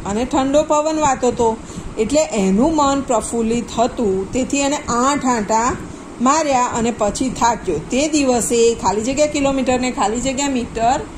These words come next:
દોડ્યો હશે. તો આપણે જોઈએ, આઠ આંટા મારે એટલે ચારસો, ચારસોના આપણે ચારનો ઘડિયો આઠ સુધી બોલીએ તો આઠ ચોક બત્રીસ થાય. તો ત્રણ કિલોમીટર એ દોડ્યો હોય અને બસો કિલોમી-,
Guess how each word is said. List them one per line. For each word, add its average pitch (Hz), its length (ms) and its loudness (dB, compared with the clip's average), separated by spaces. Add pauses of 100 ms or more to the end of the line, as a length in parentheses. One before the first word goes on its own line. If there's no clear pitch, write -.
(340)
દોડ્યો 226 480 2
હશે. 170 240 -6 (600)
તો - 60 4
આપણે 254 380 4
જોઈએ, 302 340 4
આઠ 247 400 2
આંટા 247 300 2
મારે 262 360 2 (540)
એટલે 277 260 4 (500)
ચારસો, 247 420 4
ચારસોના 277 580 2
આપણે 233 200 2
ચારનો 226 440 2
ઘડિયો 240 340 2
આઠ 220 220 -2
સુધી 269 280 -4
બોલીએ 294 360 2
તો 196 120 0
આઠ 220 260 2 (100)
ચોક 262 300 4
બત્રીસ 302 400 0
થાય. 208 240 2 (380)
તો 269 80 2
ત્રણ 240 440 0
કિલોમીટર 285 680 2
એ 226 120 4
દોડ્યો 196 400 2
હોય 202 460 4
અને 226 500 0
બસો 208 520 0
કિલોમી-, 208 520 -2